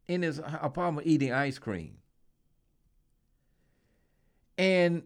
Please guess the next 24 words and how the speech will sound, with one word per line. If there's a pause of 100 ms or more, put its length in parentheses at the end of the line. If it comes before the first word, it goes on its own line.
(100)
he
got
up,
when
he, (760)
what
would
anybody
do?
You,
he-,
here
comes
a
stranger
walking
in
your
house. (1300)
And
the
Texas
Ranger
said